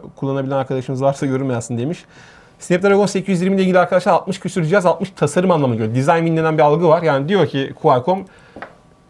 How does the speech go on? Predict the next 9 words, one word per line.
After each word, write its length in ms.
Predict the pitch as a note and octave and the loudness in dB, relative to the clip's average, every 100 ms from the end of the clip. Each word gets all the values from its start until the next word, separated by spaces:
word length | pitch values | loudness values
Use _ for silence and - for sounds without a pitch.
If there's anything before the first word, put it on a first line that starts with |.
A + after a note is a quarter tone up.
| _ _ - | _ _ -10
farklı 380 | - D#3+ D#3+ A#3 | 2 2 4 0
üreticiler 400 | F#3+ D#3 F3 F3+ | 0 2 4 4
altmış 280 | E3+ G#3 | 2 0
tane 200 | - E3+ | 2 2
modelde 360 | F#3 F3+ D#3+ G3+ | 4 4 4 2
bizim 160 | F#3 F#3+ | -2 0
telefonumuzu 500 | F3+ D#3+ E3+ F3+ A#3 | 0 2 0 -2 -2
kullanacağını 460 | G3+ E3+ C#3+ F3+ | 0 2 2 2
açıkladı. 440 | A3 - F3+ B2+ | 2 2 0 0